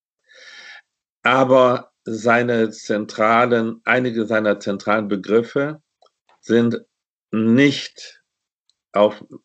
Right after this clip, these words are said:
auf Männer gemünzt. Also wenn man, wenn er zum Beispiel von der Menschenwürde spricht, die ein zentraler Begriff seiner praktischen Philosophie ist,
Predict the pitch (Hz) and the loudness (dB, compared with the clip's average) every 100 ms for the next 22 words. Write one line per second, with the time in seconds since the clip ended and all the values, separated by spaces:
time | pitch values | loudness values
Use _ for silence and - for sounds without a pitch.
0 | _ _ 92 95 - 92 - 104 101 101 | _ _ -4 -4 -4 -8 -4 -2 2 0
1 | 95 104 127 110 62 - - _ _ _ | 0 2 4 2 -2 -12 -20 _ _ _
2 | _ _ _ 92 95 113 120 110 107 107 | _ _ _ -2 2 2 2 0 0 0
3 | 107 104 104 101 107 - 92 - 101 95 | 2 2 -2 -2 -2 -2 -8 -4 -2 0
4 | 95 98 123 127 - 131 120 123 139 135 | 2 2 0 -2 -4 -6 -2 0 0 -2
5 | 131 - 120 135 156 - _ 107 101 90 | -6 -8 -4 -4 -4 -14 _ -2 0 -2
6 | 90 - - 101 95 92 104 104 87 104 | -6 -14 -8 -6 -4 2 4 4 2 -2
7 | 101 107 - 92 87 87 _ - 104 - | -4 -4 -2 -4 -4 -6 _ 0 0 0
8 | - - 87 - _ _ - 98 92 87 | -10 -12 -14 -16 _ _ -6 -2 0 -2
9 | 82 101 117 - 110 | -4 -2 -2 -2 -6